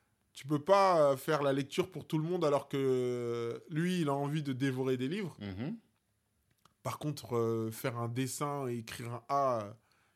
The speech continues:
Speaker 2: Lui,
Speaker 1: il est
Speaker 2: il aura
Speaker 1: niveau
Speaker 2: besoin de plus de
Speaker 1: moins,
Speaker 2: temps.
Speaker 1: moins cinq, tu
Speaker 2: Mhm.
Speaker 1: vois.
Speaker 2: Mhm.
Speaker 1: Et du coup, euh, l'accompagnement est différent en fonction du stade de développement de chacun. Et les outils permettent d'aborder les choses différemment, tu vois.
Speaker 2: Et ça, c'est possible même avec une classe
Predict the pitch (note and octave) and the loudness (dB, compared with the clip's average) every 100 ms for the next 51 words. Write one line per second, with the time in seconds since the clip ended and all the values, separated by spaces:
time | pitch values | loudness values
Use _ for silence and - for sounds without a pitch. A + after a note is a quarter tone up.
0 | - F#2 A#2+ B2 B2+ B2 C3 C3+ B2+ A#2+ | -20 -8 -4 -2 -2 -2 0 2 2 2
1 | A#2 B2+ C#3+ - G#2+ G#2 C3 C#3 - G3 | -2 0 -2 -2 -8 -4 0 0 2 0
2 | A3+ - D3+ G2+ A2+ D3 F3+ - - - | -2 -10 -10 -4 2 2 2 -6 -18 -12
3 | G2 F#2+ - _ _ - B2+ B2 B2 A3+ | -10 -10 -12 _ _ -6 -4 -4 -6 0
4 | A3+ D3 B2+ C3 C#3 C#3 C3 C3 C3+ C3 | 2 2 2 0 -2 -2 0 -2 -2 -2
5 | A#2 B2 B2+ C#3 G3 D#4 - _ _ _ | -2 -6 -4 0 0 0 -6 _ _ _
6 | _ _ _ _ _ _ C3+ B2 D3 C#3 | _ _ _ _ _ _ -8 -6 -6 -4
7 | E3+ C#3+ B2 C3+ A#2+ A#2 A2+ A#2 A#2 A#2+ | -4 -4 -4 -6 -4 -4 -2 -4 -6 -10
8 | A2+ C3+ A3+ - D#3+ C3+ A#2 E3+ - F#4 | -8 -6 -6 -2 0 0 -2 -6 -6 -10
9 | F4 _ - C3+ D3+ D3 C3 B2+ B2+ D3+ | -14 _ -2 -2 0 -2 -2 -2 -2 -4
10 | C#3 - C#3 A#2+ A#2+ D3+ F3 G3+ G3+ - | -4 -6 -10 -10 -8 -6 -4 -6 -10 -12
11 | F3+ - _ _ - _ - A2 D#3 C3 | -14 -16 _ _ -20 _ -16 -6 -4 -4
12 | G2+ A2 D3 C#3 C3+ A#2 A2+ A2 G#2+ - | -4 -6 -4 -4 -2 -2 -4 -4 -8 -4
13 | B2+ B2+ - | -4 -4 -10